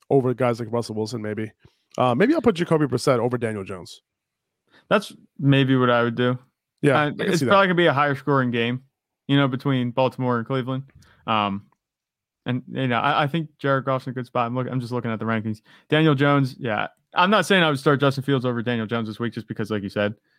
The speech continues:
Speaker 2: New England, but I'm just saying,
Speaker 1: Yeah.
Speaker 2: like, if you wanna talk about fantasy relevance, I'd say on a
Speaker 1: Oh,
Speaker 2: weekly
Speaker 1: yeah.
Speaker 2: basis, you're looking more at Justin Fields than Daniel Jones. I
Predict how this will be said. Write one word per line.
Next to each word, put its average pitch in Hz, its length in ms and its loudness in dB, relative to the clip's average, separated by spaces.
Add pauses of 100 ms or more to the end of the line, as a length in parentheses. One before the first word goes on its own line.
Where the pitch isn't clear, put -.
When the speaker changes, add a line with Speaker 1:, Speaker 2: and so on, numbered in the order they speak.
(120)
Speaker 2:
New 107 120 2
England, 117 300 4
but 104 60 2
I'm 107 160 0
just 101 120 -8
saying, 101 260 0
Speaker 1:
Yeah. 117 80 0
Speaker 2:
like, 104 140 -2
if 101 140 -6
you 117 60 0
wanna 120 100 0
talk 113 180 2
about 107 180 -2
fantasy 117 300 -2
relevance, 113 420 2
I'd 113 240 -2
say 113 260 2 (300)
on 120 100 0
a 110 40 2
Speaker 1:
Oh, 135 240 2
Speaker 2:
weekly 113 140 0
Speaker 1:
yeah. 127 100 4
Speaker 2:
basis, 107 300 -2
you're 127 100 0
looking 127 260 4
more 117 160 4
at 101 80 0
Justin 113 260 -2
Fields 113 220 0
than 101 80 -6
Daniel 98 220 -2
Jones. 95 240 -6
I 160 140 0